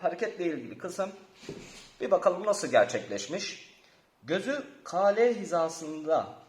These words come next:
olan bir gözlemci K noktasından harekete başlayarak sabit bir hızla hareket ediyor.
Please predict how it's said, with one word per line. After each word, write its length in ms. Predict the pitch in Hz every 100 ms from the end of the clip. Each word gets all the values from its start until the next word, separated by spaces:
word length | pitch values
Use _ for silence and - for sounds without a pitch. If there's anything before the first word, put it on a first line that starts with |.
| _
olan 380 | 135 151 139 135
bir 140 | 196
gözlemci 680 | 208 160 139 135 123 110 101
K 220 | - 185
noktasından 640 | 202 180 165 135 117 101 95
harekete 500 | 127 151 175 214 196
başlayarak 880 | 175 - 160 175 185 170 165 - - _ _ _ _
sabit 500 | - 185 208 240 233
bir 100 | 208
hızla 360 | 185 175 202 214
hareket 340 | 170 - 113
ediyor. 260 | 92 73